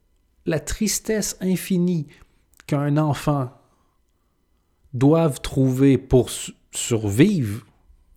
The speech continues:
émotionnellement. La stratégie qui est, « Je vais me démolir moi-même, <laughs> comme ça les autres pourront pas le faire. »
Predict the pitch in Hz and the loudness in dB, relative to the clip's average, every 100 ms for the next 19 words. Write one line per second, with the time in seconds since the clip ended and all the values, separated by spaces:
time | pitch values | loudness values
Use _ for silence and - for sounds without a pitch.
0 | _ _ 127 117 104 - 113 110 113 143 | _ _ -2 0 2 2 4 2 2 0
1 | 208 _ _ _ _ _ _ _ _ _ | -2 _ _ _ _ _ _ _ _ _
2 | _ _ _ _ _ _ _ _ 123 123 | _ _ _ _ _ _ _ _ -4 -2
3 | - - 175 151 135 180 214 143 143 175 | 0 0 2 2 4 0 -2 0 0 0
4 | 156 107 104 113 113 107 110 110 113 _ | -2 -2 0 0 0 -2 -4 -14 -16 _
5 | _ 147 220 233 196 190 202 156 143 139 | _ 2 2 4 2 4 4 4 2 2
6 | 131 143 180 165 120 - _ - 147 - | 2 0 0 -2 -4 -10 _ -6 -4 -4
7 | - - 120 117 143 123 127 151 - 117 | -6 -4 -2 0 4 6 4 4 2 2
8 | 113 110 104 - - 117 - | 0 0 -2 -4 -8 -10 -14